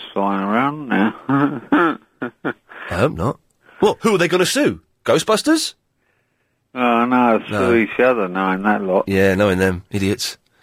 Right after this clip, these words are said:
Speaker 1: Yeah, I mean, you know,
Speaker 2: <sighs>
Speaker 1: they, they threaten to sue you lot, don't they, when they don't like you?
Speaker 2: Uh, don't they just, anyway? So, Bill, you've called in.
Speaker 1: You have a good time, that's what I want to know.
Speaker 2: Now, not really.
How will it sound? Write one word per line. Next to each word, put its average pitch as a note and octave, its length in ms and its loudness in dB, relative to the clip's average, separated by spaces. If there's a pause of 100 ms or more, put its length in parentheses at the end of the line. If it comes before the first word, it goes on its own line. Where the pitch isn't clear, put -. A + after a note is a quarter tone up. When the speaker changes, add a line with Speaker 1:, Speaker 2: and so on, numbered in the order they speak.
(280)
Speaker 1:
Yeah, G#2+ 320 0 (140)
I G#2+ 200 0
mean, A2 300 2
you A#2 100 2
know, G#2+ 160 2
Speaker 2:
<sighs> - 560 0
Speaker 1:
they, - 0 -
they C3 200 2
threaten A#2+ 300 -2
to G#2+ 160 -6
sue B2 140 4
you C#3 260 2
lot, F#2+ 300 0
don't C3+ 160 -4
they, G#2 200 0
when G#2 180 0
they G#2 160 -2
don't G#2 260 0
like G2+ 340 -2
you? B2 140 -2
Speaker 2:
Uh, F3 180 4
don't G3 180 -4
they G3 120 0
just, B2+ 380 -2
anyway? G#2 460 0 (200)
So, D#3+ 420 0
Bill, F3+ 360 0
you've C#3 120 -12
called B3+ 260 0
in. D#3+ 340 -6 (240)
Speaker 1:
You C#3+ 120 0
have F3 160 2
a F3+ 40 -2
good E3+ 220 0
time, A2+ 420 0
that's A#2+ 240 -6
what A2 80 0
I G2+ 60 -2
want F2+ 240 -6
to F2+ 100 -2
know. A2+ 320 0
Speaker 2:
Now, B3 400 2
not B3+ 200 0
really. B3 500 0